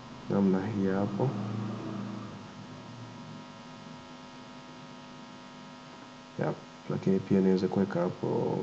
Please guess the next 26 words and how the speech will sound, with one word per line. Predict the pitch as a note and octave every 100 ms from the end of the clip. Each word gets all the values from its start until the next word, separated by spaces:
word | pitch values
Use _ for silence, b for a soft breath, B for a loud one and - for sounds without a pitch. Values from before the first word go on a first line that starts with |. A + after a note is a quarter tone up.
| - - - -
kitu | - F2+
kingine | - - F#2 G2 G2
kama | F#2 F#2+ F#2+ F#2
hiki. | G#2 G2 - G#2+ G#2+ - - - - - - B B B B - - - - - - -
Yep, | - - - - - - - -
labda | - - - A#2
hii. | A#2+ A2+ A#2+ - - - - - - - - - - - - -
Hivi | A2+ A2+
vyote | A#2+ G#2
vinapatikana | F#2+ F2+ F2+ - F#2+
online, | F2 F2 F2 F2
pia | F2+ F#2
unaweza | F2+ E2+ F2
ukavidownload, | F2 F2+ F2 G2+ G2 G2 - - - - - - - - - - - -
ukawa | C3 F#2+
navyo. | F#2+ F2+ F2 F#2+ G#2+ - - - - - - - - - - - - - - - - - - - - -
Yep, | - -
ni | -
muhimu | E2+ F2 F2+
sana, | - F#2 F2+
vinafanya | F2+ F2+ F#2 F#2+
kazi | F2+ F2 F2+
yako | F#2 -
kuonekana | - E2+ - F#2+
ya | F2+
tofauti, | - - - G2 G2+ G#2